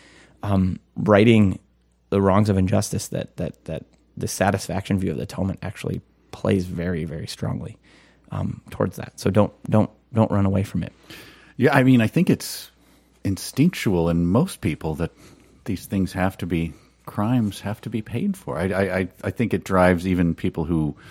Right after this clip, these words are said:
Speaker 2: non-believers, the completely secular people, that, that is a, uh, you know, a pill that they have to swallow too. Is, could it possibly be that, uh,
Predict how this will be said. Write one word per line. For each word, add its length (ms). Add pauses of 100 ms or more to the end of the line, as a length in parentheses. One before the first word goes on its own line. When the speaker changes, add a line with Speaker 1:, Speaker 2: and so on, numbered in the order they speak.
(300)
Speaker 2:
non-believers, 880
the 140
completely 600
secular 480
people, 400
that, 260
that 160
is 120
a, 140 (500)
uh, 360
you 140
know, 280
a 100
pill 280
that 140
they 100
have 140
to 80
swallow 400
too. 480
Is, 440
could 140
it 100
possibly 560
be 220
that, 320
uh, 200